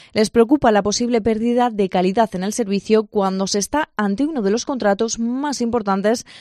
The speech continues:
del ayuntamiento, tanto a nivel económico como social.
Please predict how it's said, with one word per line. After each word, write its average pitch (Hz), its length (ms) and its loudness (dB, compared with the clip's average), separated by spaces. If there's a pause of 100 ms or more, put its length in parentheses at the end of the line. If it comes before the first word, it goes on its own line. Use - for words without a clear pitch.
(120)
del 190 220 4
ayuntamiento, 190 680 2
tanto 202 300 0
a 202 40 2
nivel 247 220 0
económico 220 600 -2
como 226 360 -4
social. 185 580 0